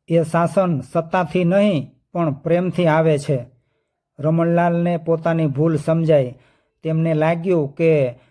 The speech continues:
તેઓ પોતાની દીકરીને ભણાવીને પણ સંસ્કાર આપવામાં ક્યાંક પાછા પડ્યા હતા, જે કમી મંગળાબેને પૂરી કરી દીધી હતી.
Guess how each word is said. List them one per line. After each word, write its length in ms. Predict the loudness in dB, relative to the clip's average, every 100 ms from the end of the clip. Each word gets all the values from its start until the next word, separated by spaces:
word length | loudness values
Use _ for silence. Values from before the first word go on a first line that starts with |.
| _ -4
તેઓ 280 | 0 2 0
પોતાની 520 | -2 -2 -2 -2 -2
દીકરીને 720 | -4 -4 -4 -2 -2 -2 -4 _ _ _
ભણાવીને 560 | -2 2 2 0 0 -2
પણ 300 | -2 -4 -4
સંસ્કાર 580 | -4 -4 -4 -2 -2 0
આપવામાં 760 | -2 -2 -2 -2 -2 -4 -6 -14 _
ક્યાંક 260 | -6 -6 -2
પાછા 320 | -2 0 0
પડ્યા 360 | 0 0 0 0
હતા, 380 | -2 -4 -6 -8 _ _ _ _ _ _ _ -16
જે 240 | -2 0 2
કમી 460 | 0 0 0 -2
મંગળાબેને 640 | -2 0 2 0 0 -2 -4
પૂરી 340 | -4 -4 -2
કરી 260 | -2 -2 -2
દીધી 400 | -2 0 0 0
હતી. 320 | -2 -8